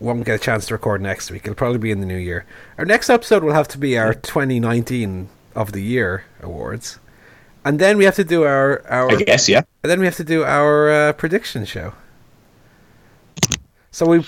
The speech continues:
Speaker 1: we probably won't have a normal show
Speaker 2: Yeah.
Speaker 1: until the third week of January. So look forward to that.
Speaker 2: Uh, well, that's all right. Who's doing anything in these next few weeks? I mean, all I'm gonna be doing is sleeping anyway. So,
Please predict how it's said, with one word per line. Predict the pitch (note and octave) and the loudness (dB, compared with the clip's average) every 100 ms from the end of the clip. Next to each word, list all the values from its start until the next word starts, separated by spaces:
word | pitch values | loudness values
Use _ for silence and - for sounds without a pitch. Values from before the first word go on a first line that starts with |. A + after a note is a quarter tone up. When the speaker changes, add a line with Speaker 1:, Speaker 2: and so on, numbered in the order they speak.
| - | -2
Speaker 1:
we | E3+ | 2
probably | A#3 A3 G3 | 4 4 6
won't | A3 A#3 | 6 6
have | - - | 4 4
a | |
normal | F#3 A3+ F#3+ | 6 8 8
show | D3 A#3+ C4+ C#3 | 4 4 6 6
Speaker 2:
Yeah. | B2 | 6
Speaker 1:
until | F3 F3 F3 E3 - - - - _ - - - - _ _ - - | 6 6 4 -2 -10 -20 -20 -20 _ -20 -20 -20 -20 _ _ -16 -2
the | B2+ | -2
third | - - C3+ F3+ | 0 0 4 4
week | E3 F3+ G3+ | 4 0 -2
of | |
January. | E3+ F3+ G2 G2 G#2+ - | 0 0 0 -4 -6 -12
So | - A2 A2 A#2 - - - - | -10 -6 -6 -8 -12 -14 -16 -18
look | - - | -18 -10
forward | A#2+ B2 | -8 -8
to | G2 | -12
that. | A2+ - - - - - - _ - - - | -14 -16 -20 -20 -20 -20 -20 _ -20 -20 -18
Speaker 2:
Uh, | - - - - _ F#3+ F3+ | -14 -14 -16 -18 _ 4 6
well, | |
that's | F#3 G3+ | 6 6
all | C#3 | 4
right. | B2+ C3 | 4 4
Who's | F#3+ C3 | 4 4
doing | C#3+ B2+ | 2 2
anything | A#2 A2 A2+ G#2+ | 0 -2 -4 -4
in | |
these | G2 G2 | -2 -2
next | A2+ G2+ - | 0 -2 -2
few | G#2 | -4
weeks? | G2 F#2+ | -4 -2
I | G#2 | -2
mean, | F#2 | 2
all | A2+ | 4
I'm | D#3+ | 4
gonna | D3+ | 4
be | A#2+ | 4
doing | A#2+ | 4
is | G2+ | 2
sleeping | - G#2+ A#2+ A2+ G#2 | 0 2 2 2 2
anyway. | A2 E2 F2 | 2 0 0
So, | - E2+ F2+ | 0 0 0